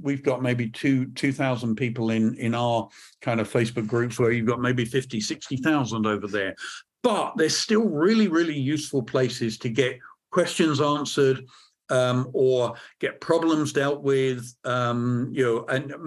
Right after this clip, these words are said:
but it's more specific to an issue rather than generalized training. The challenge with all of that, and you probably see this a lot, I certainly do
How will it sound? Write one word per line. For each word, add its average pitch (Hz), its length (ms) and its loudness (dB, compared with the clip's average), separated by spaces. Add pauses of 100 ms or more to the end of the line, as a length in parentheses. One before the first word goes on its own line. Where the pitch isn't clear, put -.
(160)
but 175 160 2
it's 165 300 -6
more 185 300 2
specific 170 1080 0
to 123 360 2 (340)
an 131 180 2
issue 131 420 2
rather 117 380 0
than 113 240 0
generalized 107 760 0
training. 110 460 -2 (380)
The 135 80 0
challenge 208 720 2
with 139 160 2
all 104 240 0
of 87 120 -6
that, 95 340 -2
and 127 120 2
you 165 140 0
probably 117 560 0
see 127 340 -2
this 110 280 0
a 104 80 -2
lot, 101 280 -4
I 139 180 2
certainly 131 640 0
do 101 320 -4